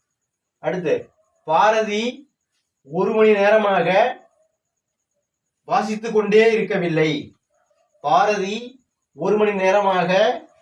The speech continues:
வாசித்துக் கொண்டே இருக்கவில்லை. ஓகேங்களா? இந்த, இந்த இதுக்கெல்லாம் நீங்க வந்து ஆன்சர் வந்து கமெண்ட்ல கமெண்ட் பண்ணுங்க. இந்த வீடியோ பிடிச்சிருந்தா லைக் பண்ணுங்க, ஷேர் பண்ணுங்க,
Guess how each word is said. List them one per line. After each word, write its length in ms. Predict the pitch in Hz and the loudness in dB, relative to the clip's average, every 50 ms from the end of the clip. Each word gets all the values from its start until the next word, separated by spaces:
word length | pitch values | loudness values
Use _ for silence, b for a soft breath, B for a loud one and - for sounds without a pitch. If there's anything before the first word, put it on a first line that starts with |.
| _ _ _ _ _ _ _ | _ _ _ _ _ _ _
வாசித்துக் 500 | _ 147 170 190 - 233 220 - 220 202 | _ -4 -4 -4 -4 -8 -8 -6 -4 -2
கொண்டே 280 | 196 196 185 185 208 208 | -2 -2 0 0 0 0
இருக்கவில்லை. 800 | 202 185 170 180 165 160 151 147 151 156 156 147 - - - _ | 0 -2 -2 -4 -4 -2 -2 0 0 0 0 0 -4 -10 -16 _
ஓகேங்களா? 440 | - 170 165 175 165 156 156 165 - 196 - - - _ _ _ _ _ _ _ | -14 -8 -6 -4 -2 0 2 2 2 2 0 -4 -10 _ _ _ _ _ _ _
இந்த, 260 | _ 151 156 165 160 | _ -4 -4 -2 -2
இந்த 200 | 156 175 180 180 | -2 -4 -4 -4
இதுக்கெல்லாம் 360 | 185 185 190 208 208 214 208 190 | -4 -2 0 0 2 2 0 0
நீங்க 120 | 185 180 | -2 -2
வந்து 260 | 175 180 180 180 190 196 208 214 214 _ _ _ _ _ _ _ | -2 -2 -2 -2 -2 -2 -4 -4 -8 _ _ _ _ _ _ _
ஆன்சர் 340 | - 160 190 202 196 180 185 | -8 -6 -6 -4 -2 -4 -2
வந்து 120 | 185 190 | -2 -2
கமெண்ட்ல 500 | - 170 160 175 190 202 196 185 170 170 170 175 175 - - _ _ _ _ _ _ _ _ _ _ | 0 0 0 2 0 -2 -2 -2 0 2 2 2 2 0 -8 _ _ _ _ _ _ _ _ _ _
கமெண்ட் 280 | 156 160 185 196 196 190 | -4 -2 0 0 0 0
பண்ணுங்க. 580 | 175 170 165 160 156 160 165 170 165 165 - _ | 0 0 0 0 0 0 0 0 -2 -4 -10 _
இந்த 140 | 139 135 143 | -10 -8 -6
வீடியோ 300 | 147 156 202 202 208 202 | -2 -2 0 0 0 0
பிடிச்சிருந்தா 500 | - 190 185 180 180 185 175 180 180 185 185 185 - - - - 143 | -2 -2 -8 -8 -6 -4 -2 0 0 0 0 0 -4 -10 -12 -6 -2
லைக் 180 | 151 180 196 190 | -2 0 -2 -2
பண்ணுங்க, 280 | - 175 165 170 180 180 | -4 -4 -2 0 0 0
ஷேர் 280 | - - 180 190 185 185 | 0 0 0 0 0 0
பண்ணுங்க, 280 | 180 160 156 156 156 | -4 -4 -2 0 2